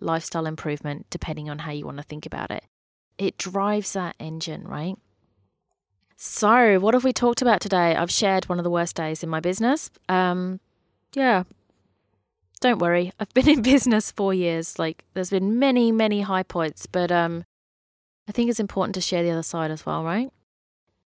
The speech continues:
And we've covered what it takes to be a successful entrepreneur.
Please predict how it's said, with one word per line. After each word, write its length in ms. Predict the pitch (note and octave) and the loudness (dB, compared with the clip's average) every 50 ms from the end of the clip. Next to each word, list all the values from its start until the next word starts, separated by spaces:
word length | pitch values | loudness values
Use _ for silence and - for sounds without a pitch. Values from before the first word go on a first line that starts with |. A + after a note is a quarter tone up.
| _ _ _ _ _ - | _ _ _ _ _ -2
And 120 | G#3 G#3 | 0 4
we've 200 | A3 A#3 A#3+ - | 4 4 2 2
covered 420 | - - B3+ B3 - C4 B3+ A#3 A#3 | 0 2 2 2 4 4 2 2 2
what 180 | G#3+ G#3 G#3+ | 2 2 2
it 120 | A3 G3+ - | 2 2 -2
takes 420 | - - G#3 F#3+ F#3 F#3 - - | -2 -2 0 0 0 0 -2 -4
to 100 | - G3 | -6 -6
be 320 | F3 - E3+ E3+ E3 E3+ - | -4 -2 -2 0 0 -2 -2
a 80 | - | -4
successful 720 | F3 - F#3 F3 - - F3+ D#3+ D#3+ - - E3 D#3+ D#3 - - | -4 -4 -4 -4 -4 -4 -4 -2 -4 -4 -2 -2 -4 -4 -4 -4
entrepreneur. 920 | D#3 D#3 D#3 - - D#3+ - - D#3 D3+ D#3 D#3 D#3+ D#3 D3 C#3+ D3 | -6 -6 -6 -6 -8 -8 -8 -6 -6 -4 -4 -2 -2 -2 -4 -4 -6